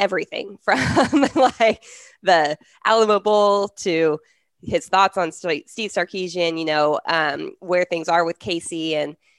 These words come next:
it's definitely a good, you did a great job with that interview. I mean, even if you look over at Horns twenty-four seven, if you look at the thread that was in it, you know, it's,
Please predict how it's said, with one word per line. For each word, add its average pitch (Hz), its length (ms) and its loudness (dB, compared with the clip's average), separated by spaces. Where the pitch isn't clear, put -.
it's 165 140 -8
definitely 185 280 0
a 165 60 -2
good, 160 180 -4
you 185 160 -10
did 185 160 0
a 165 60 -2
great 165 280 -2
job 147 220 -2
with 170 120 -4
that 160 180 -2
interview. 151 400 -6
I 165 80 -4
mean, 160 240 -6
even 190 240 -4
if 180 80 -8
you 180 100 -4
look 170 160 -4
over 170 220 0
at 170 80 -2
Horns 170 220 -4
twenty-four 156 380 -8
seven, 165 240 -4
if 156 80 -14
you 165 100 -8
look 160 140 -4
at - 100 -14
the - 60 -16
thread 180 360 0
that 143 140 -4
was 151 160 -6
in 156 120 -6
it, 147 240 -4
you 180 80 -6
know, 156 160 -2
it's, - 380 -8